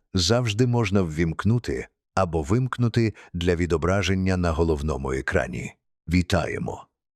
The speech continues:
Тепер ви знаєте, як додавати токени. Ви хочете дізнатися про адресу свого гаманця? Відкриваємо Iron Wallet.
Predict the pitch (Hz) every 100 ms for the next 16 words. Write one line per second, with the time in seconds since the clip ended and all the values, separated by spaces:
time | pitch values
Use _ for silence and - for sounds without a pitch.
0 | _ 98 90 101 95 98 90 82 69 67
1 | 69 80 101 90 92 87 82 82 - 87
2 | - 90 - - 62 - _ _ _ _
3 | _ _ _ _ _ _ _ _ _ 101
4 | 113 143 139 143 135 117 110 117 113 110
5 | - 107 - 110 - 107 92 87 71 -
6 | 67 - 82 73 76 71 78 78 82 -
7 | 69 - - _ 90 98 - 110 101 87
8 | 82 85 85 92 90 80 82 85 82 65
9 | 55 - -